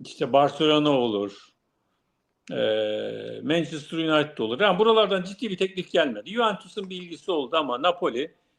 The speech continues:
e, ezeli rakiplerine oyuncu, e, vermek istemiyor. Çünkü şampiyon oldu. Yine şampiyon olmak istiyorlar.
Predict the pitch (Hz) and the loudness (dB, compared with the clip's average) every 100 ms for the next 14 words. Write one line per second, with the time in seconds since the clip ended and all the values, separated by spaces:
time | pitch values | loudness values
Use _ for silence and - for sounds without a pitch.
0 | _ _ - 160 190 185 185 170 156 147 | _ _ -12 -6 -2 0 2 2 0 -2
1 | 156 - 123 113 170 139 127 147 139 - | -6 -2 -2 0 -2 -2 -4 -6 -6 -6
2 | 143 135 143 - 147 151 156 170 151 147 | -10 -10 -12 -14 -16 -8 0 0 0 -10
3 | 151 - 156 113 95 110 - 147 139 175 | -16 -10 -8 -8 -10 -14 -14 -14 -6 -2
4 | 165 165 165 135 107 113 160 156 170 143 | -2 -2 -2 -2 -4 -6 -6 -2 -2 -2
5 | 151 135 120 113 - _ - 98 120 | -2 -2 -2 -4 -8 _ -12 -6 -6